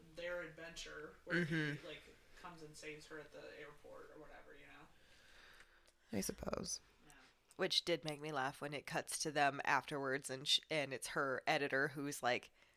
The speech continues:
Speaker 2: this hardcore New
Speaker 3: Right.
Speaker 2: York woman, and she's hysterically bawling. <laughs>
Speaker 1: Right? And, and it's, it's like, how much did you embellish? 'Cause this really wasn't that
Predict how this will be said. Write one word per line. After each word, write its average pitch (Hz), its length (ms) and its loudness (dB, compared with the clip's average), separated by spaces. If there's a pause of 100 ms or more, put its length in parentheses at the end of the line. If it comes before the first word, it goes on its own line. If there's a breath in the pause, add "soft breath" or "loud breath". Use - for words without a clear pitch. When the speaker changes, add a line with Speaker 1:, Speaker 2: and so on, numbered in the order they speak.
(140 soft breath)
Speaker 2:
this 147 180 0
hardcore 151 760 4
New 156 60 6
Speaker 3:
Right. 135 200 6
Speaker 2:
York 160 320 8
woman, 151 340 6
and 139 180 2
she's 143 360 2 (280 soft breath)
hysterically 156 920 4
bawling. 151 500 8
<laughs> - 60 -10 (1200 loud breath)
Speaker 1:
Right? 277 320 -4 (140)
And, 277 100 -4 (120)
and 226 100 0 (260)
it's, - 320 -10 (200)
it's - 120 -16
like, 285 180 -8 (100)
how 302 140 -2
much 466 220 0
did 254 160 -8
you 247 120 -6
embellish? 175 520 -4
'Cause 180 120 -14
this 240 220 -16
really 359 180 -6
wasn't 175 240 -8
that 170 160 -6